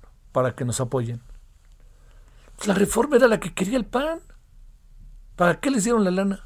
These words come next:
O sea, ¿qué, qué, qué fue lo que negociaron ahí? ¿Negociaron candidaturas a gobernaturas? ¿Negociaron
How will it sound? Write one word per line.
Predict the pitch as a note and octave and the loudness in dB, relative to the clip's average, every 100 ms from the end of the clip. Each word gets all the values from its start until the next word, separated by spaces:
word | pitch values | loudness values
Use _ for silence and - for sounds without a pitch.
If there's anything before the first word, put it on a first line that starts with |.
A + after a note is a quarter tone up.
| - - - - - - - - | -20 -20 -20 -20 -20 -20 -20 -10
O | D3+ | -4
sea, | A#2+ F#3+ | -2 0
¿qué, | A3 G#3 | -2 -2
qué, | A3 G3 | -2 -2
qué | A3+ | -2
fue | A3 G#3 | 2 2
lo | G#3 | 2
que | E3+ | 0
negociaron | D3+ C3+ - F3 F3 C3+ | 0 -2 0 -2 -2 -4
ahí? | D3 F#3 - - - - - - | -6 -10 -18 -20 -20 -20 -14 -4
¿Negociaron | C#3+ C3+ F3 F3+ F3+ - - - _ - - _ _ - - - - - | -2 2 4 4 2 -2 -16 -20 _ -20 -20 _ _ -20 -20 -20 -20 -4
candidaturas | D3 C3+ C#3 B2 E3 D3 | -2 2 0 2 0 0
a | |
gobernaturas? | B2+ B2+ B2+ B2 - F3+ - - - - - - - - D3+ | 0 -2 -4 -6 -6 -8 -8 -18 -20 -20 -20 -20 -20 -16 -8
¿Negociaron | C3 C3 C3+ D3 C#3+ C#3+ E3+ E3+ E3 | -6 -4 -4 -2 0 6 6 6 0